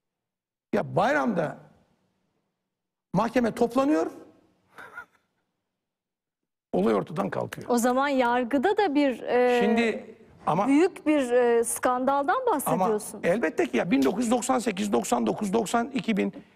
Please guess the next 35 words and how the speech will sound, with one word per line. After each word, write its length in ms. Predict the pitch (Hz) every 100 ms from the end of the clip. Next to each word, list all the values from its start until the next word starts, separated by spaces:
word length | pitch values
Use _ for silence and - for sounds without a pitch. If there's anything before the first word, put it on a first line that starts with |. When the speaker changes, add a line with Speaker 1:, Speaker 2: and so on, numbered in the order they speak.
| _ 156 175
Speaker 1:
Peki 220 | 240 269
başka 280 | 277 262 339
bir 40 | 320
şey 200 | 277 247
daha 140 | 233
söyleyeyim. 320 | 233 220 220
Bir 100 | 254
meseleyi 380 | 277 254 254 240
daha 120 | 247
ifade 340 | 240 208 196 190
edeyim. 220 | 180 175
Yani 200 | 196 151 - - - _ -
meselenin 640 | 165 - 285 269 190 147
nasıl 440 | 170 - 277 180 - _ _ _ _
devletin 520 | 139 180 233 226 247
içine 540 | 202 - 208 214 170 - _ 143
döneminde 500 | 180 202 214 208 190
eski 360 | - 170 - 254
Türkiye'de 440 | 208 160 180 156
sirayet 460 | 135 202 214 269 196
ettiğini 300 | 165 - 160 -
anlamak 420 | 180 165 190 233
için 280 | 233 202 165 - _ - -
anlatmak 460 | 180 202 - 233
için 180 | - 208
ifade 320 | 170 185 170
etmeye 260 | 180 185 156
çalışıyorum. 500 | - 147 131 143 139
Ben 180 | 294 277
bu 80 |
ülkenin 280 | 254 240 233
evladıyım. 520 | 214 190 185 190 151 - _ _ _ -
Bugün 180 | 302 269
İçişleri 420 | 233 214 240 208
Bakanıyım, 420 | 190 185 185 202